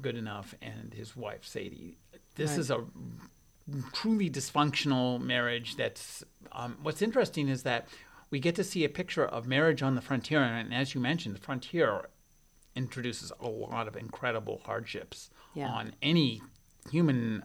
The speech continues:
Speaker 1: uh, existence, let alone a marriage relationship. But throw in a bad marriage,
Speaker 2: Yeah.
Speaker 1: <laughs> and you have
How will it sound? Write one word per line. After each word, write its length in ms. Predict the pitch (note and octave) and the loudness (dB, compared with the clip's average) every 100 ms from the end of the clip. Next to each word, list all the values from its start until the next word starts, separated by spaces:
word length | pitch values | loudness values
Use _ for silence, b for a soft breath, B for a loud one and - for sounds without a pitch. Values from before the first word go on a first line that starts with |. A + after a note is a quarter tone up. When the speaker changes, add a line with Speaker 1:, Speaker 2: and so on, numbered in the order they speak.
| - | -6
Speaker 1:
uh, 300 | - A2+ F#2 - | -2 0 0 -4
existence, 580 | A2 A#2 E3 E3+ - - b b - | -6 -2 -2 -2 -8 -14 b b 0
let 100 | B2+ | 2
alone 440 | A2 C#3+ C#3+ G#2+ F#2 | 4 4 2 0 -6
a 80 | |
marriage 440 | A2 A2 A#2 G2+ - | -2 0 0 0 -6
relationship. 680 | G#2 A2 B2 - - - - b b - | -6 -4 -4 -6 -10 -14 -20 b b -6
But 220 | B2+ - - _ _ _ _ _ _ - - | -6 -6 -12 _ _ _ _ _ _ -20 -2
throw 240 | E3 F3+ | 4 4
in 80 | D#3 | 4
a 40 | A2+ | 2
bad 280 | A#2+ A2+ | 2 2
marriage, 500 | A2 G#2 G2 G2 - - B B B | 0 -4 -4 -6 -10 -16 B B B
Speaker 2:
Yeah. 260 | D#3 C#3+ C#3+ - | 0 0 0 2
Speaker 1:
<laughs> 180 | C#3+ - | 0 6
and 260 | G#3 - - B B | 6 6 2 B B
you 140 | E3+ | 4
have 300 | D3 D3+ D#3 | 6 8 8